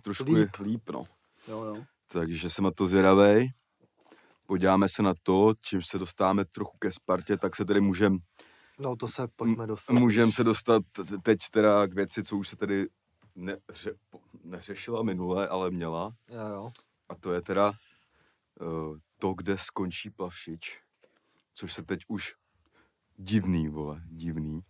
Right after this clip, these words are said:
Speaker 2: No, my jsme to, my jsme to nějak rozebírali na konci minulýho podcastu a tam jsme teda byli všichni na sračku.
Speaker 1: Jo, tam to bylo.
Speaker 2: Tam už ani s-, tam to bylo největší hospoda, takže teď to můžem říct nějak s, eh, čistým rozumem, nebo
Speaker 1: Hm.
Speaker 2: on to spíš mluvil Martin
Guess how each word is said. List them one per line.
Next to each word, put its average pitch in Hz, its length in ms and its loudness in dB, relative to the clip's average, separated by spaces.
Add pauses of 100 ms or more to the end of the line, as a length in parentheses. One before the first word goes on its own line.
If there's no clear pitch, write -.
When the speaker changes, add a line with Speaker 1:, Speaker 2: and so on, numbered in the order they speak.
(300)
Speaker 2:
No, 123 140 -4
my 127 120 -4
jsme 139 140 -4
to, 151 100 2
my 147 100 2
jsme 151 140 2
to 160 80 4
nějak 160 200 6
rozebírali 139 580 2
na 131 100 -2
konci 131 280 -4
minulýho 131 400 0
podcastu 113 720 -4
a 101 80 -6
tam 98 160 -12
jsme 101 180 -10
teda 104 200 -6
byli 110 180 -8
všichni - 320 -12
na 98 80 -10
sračku. - 580 -16 (240)
Speaker 1:
Jo, 107 200 10
tam 87 180 0
to 85 120 -4
bylo. 82 260 0
Speaker 2:
Tam 82 100 -4
už - 300 -10
ani 110 400 -6
s-, - 480 -12
tam 110 240 -8
to 113 120 -10
bylo 107 380 -4
největší 107 540 -6
hospoda, 98 520 -8
takže 95 240 -12
teď 90 160 -10
to 98 80 -14
můžem 98 300 -8
říct 95 400 -12
nějak 101 220 -8
s, - 140 -6 (600)
eh, 104 320 -4
čistým 117 680 -6
rozumem, 117 680 -4 (200)
nebo 113 160 -4
Speaker 1:
Hm. 110 60 -4
Speaker 2:
on 110 100 -6
to 104 120 -10
spíš 113 260 -8
mluvil 127 280 0
Martin 107 500 -6